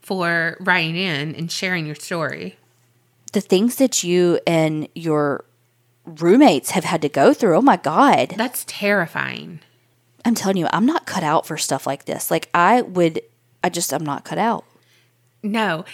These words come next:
Speaker 1: But, you know, like, when he was talking about sardines, I never played that, but hide and seek at my Nana's house in Mobile,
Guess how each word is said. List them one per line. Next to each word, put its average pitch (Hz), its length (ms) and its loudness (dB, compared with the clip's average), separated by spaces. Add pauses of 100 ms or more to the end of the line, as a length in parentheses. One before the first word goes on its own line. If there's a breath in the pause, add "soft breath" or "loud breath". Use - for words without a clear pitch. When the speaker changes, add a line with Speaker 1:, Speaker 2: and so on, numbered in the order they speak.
(200 loud breath)
Speaker 1:
But, 262 160 -2
you 269 120 0
know, 294 180 0
like, 240 200 -6
when 214 240 0
he 208 160 -4
was 202 120 -4
talking 240 320 0
about 202 240 0
sardines, 196 800 -4 (720 soft breath)
I 196 60 0
never 202 200 0
played 170 240 -6
that, 180 460 2
but 170 320 -2 (360 soft breath)
hide 220 280 2
and 226 160 -4
seek 202 440 -6
at 180 240 -2
my 180 160 -2
Nana's 185 440 -2
house 269 520 -4
in 202 300 -2
Mobile, 190 560 -2